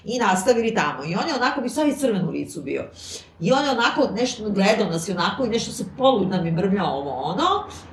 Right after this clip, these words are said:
i kao onda mi okrenemo i vraćamo se nazad, vidimo njega, on tu razgleda ovo ono. I, na primer, sutradan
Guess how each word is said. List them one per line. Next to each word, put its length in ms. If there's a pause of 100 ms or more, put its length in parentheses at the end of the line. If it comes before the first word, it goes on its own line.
(100)
i 140
kao 220
onda 260
mi 100
okrenemo 460
i 40
vraćamo 380
se 160
nazad, 280
vidimo 280
njega, 260
on 160
tu 120
razgleda 560
ovo 320
ono. 360 (420)
I, 120
na 140
primer, 320
sutradan 600